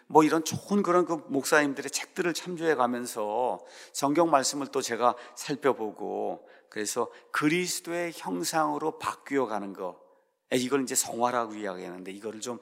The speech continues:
설명을 좀 해야 되겠구나. 집중적으로 그것도 좀 설명을 해야 되겠구나 하는 그런, 에, 필요를 많이 느끼게 됩니다. 골로새서 삼 장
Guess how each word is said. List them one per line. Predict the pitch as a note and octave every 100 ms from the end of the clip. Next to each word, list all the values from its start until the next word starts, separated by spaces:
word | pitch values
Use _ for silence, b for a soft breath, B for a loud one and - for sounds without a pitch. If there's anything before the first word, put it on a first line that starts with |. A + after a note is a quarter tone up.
| B B -
설명을 | - - G3 F3 E3 D#3
좀 | D3+ B2+
해야 | C3+ B2+
되겠구나. | G#2 G#2 - G#2 A#2 G#2 G#2+ G#2+
집중적으로 | - D3 - G#3 G3 F#3 F3
그것도 | C#3+ D3 D3
좀 | C3 C#3 B B -
설명을 | - F3 E3 C#3 B2+
해야 | D3
되겠구나 | C#3 C3 A2+ A2+ A#2
하는 | G#2+ G#2
그런, | - G#2+ G#2 B B B
에, | A2 A2
필요를 | - - D3+ B2+
많이 | A2 F#2+ G#2+
느끼게 | G#2+ G#2+ A#2 A2+
됩니다. | G#2+ G2 F#2+ - - - B B B B
골로새서 | - D3 E3 D#3 D#3+ D#3
삼 | - E3+
장 | C#3+ D3